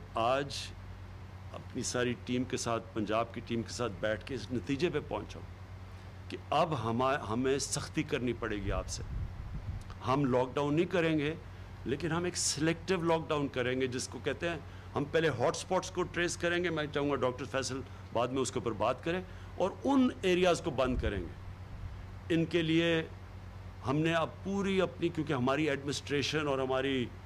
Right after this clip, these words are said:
जो police और administration इतना बड़ा बोझ नहीं ले सकती। अब मैंने वो भी आज, अ, अपने, अ, उमर डार को कहा हुआ है कि बताएं Tiger Force का, क्योंकि हमें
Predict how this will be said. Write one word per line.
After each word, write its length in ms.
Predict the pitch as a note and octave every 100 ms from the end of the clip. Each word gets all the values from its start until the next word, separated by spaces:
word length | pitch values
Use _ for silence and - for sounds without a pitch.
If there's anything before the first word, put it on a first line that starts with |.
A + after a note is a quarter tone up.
| - -
जो 60 | A#2+
police 480 | - C3 D#3+ D3
और 100 | C#3
administration 540 | C3 C3 A2+ C#3 D3 C#3 - - -
इतना 260 | D3+ D#3+ D#3
बड़ा 200 | C#3+ C#3
बोझ 380 | A#2 C#3 G2+
नहीं 120 | B2+ F3+
ले 160 | F#3
सकती। 440 | E3 E3 - D3+ F3 - - - - -
अब 360 | D#3 - - C#3
मैंने 240 | D3+ E3
वो 220 | C#3 E3+
भी 200 | E3 F3
आज, 380 | D#3+ D3+ D#3 A#2+
अ, 260 | D3+ D3 D3 -
अपने, 380 | C#3 - C#3+ C3+ G2+ - - B2
अ, 220 | A#2+ - - -
उमर 180 | D3 D#3+
डार 200 | C#3+ C#3+
को 120 | C#3
कहा 180 | C3 C3+
हुआ 160 | C3+ C#3+
है 40 |
कि 140 | D3 C#3+ - - -
बताएं 320 | C3+ D3 F3 F3+
Tiger 320 | F3 D3+ D3+
Force 360 | - C3+ C3
का, 160 | - E3+
क्योंकि 260 | E3+ D3+ D3
हमें 360 | B2+ D#3 E3+